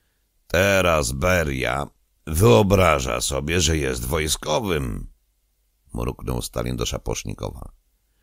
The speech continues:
Beria złożył wniosek o odwołanie Budionnego, który wrócił do Moskwy ze swojego ostatniego czynnego przydziału, by objąć dowództwo kawalerii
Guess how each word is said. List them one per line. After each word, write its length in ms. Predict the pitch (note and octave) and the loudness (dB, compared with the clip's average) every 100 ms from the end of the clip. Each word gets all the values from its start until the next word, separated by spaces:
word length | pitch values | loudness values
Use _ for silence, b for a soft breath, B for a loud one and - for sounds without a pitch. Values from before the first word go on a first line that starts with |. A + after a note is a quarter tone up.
| _ _ - | _ _ -10
Beria 360 | C#3 E3+ F#3 C3 | -4 -2 0 -2
złożył 440 | D#2+ A2 A#2+ A#2 | -2 0 0 -2
wniosek 520 | E2 D2+ - F2+ - | -2 -4 -4 -8 -4
o 100 | A2 | -2
odwołanie 420 | G2 D#2 F#2 A#2+ | 0 0 0 -2
Budionnego, 720 | G#2 F2+ E2 C2+ A#1+ G1+ A1 - - - | -2 -2 -2 -2 -4 -8 -10 -14 -20 -16
który 280 | - D#2+ D#2+ | -6 -2 -2
wrócił 320 | A#2 - A#2 | -2 -4 -4
do 140 | D2+ | -2
Moskwy 460 | C#2+ G2 G#2 - G#2+ | -2 -2 -4 -6 -4
ze 120 | F2+ | -4
swojego 460 | D#2 - D#2+ C#2+ D2 | -4 -4 -4 -2 -2
ostatniego 560 | C2+ A#1+ - A2+ G#2 | -2 -6 -8 -6 -6
czynnego 520 | F2+ - B1 D#2+ E2+ E2 | -6 -6 -6 -6 -6 -8
przydziału, 680 | - D2 B1 G1+ G1+ G1+ - _ _ _ _ _ | -8 -8 -6 -6 -6 -12 -18 _ _ _ _ _
by 220 | B2+ - - | -4 -4 -4
objąć 420 | C#3 C#3 B2 D2+ | -4 -2 -2 -2
dowództwo 640 | C#2 C2+ G#2 - - G2 - | -2 -2 -4 -6 -6 -6 -6
kawalerii 640 | - B1 C2 E2+ F2 F#2 | -6 -4 -2 -2 -4 -6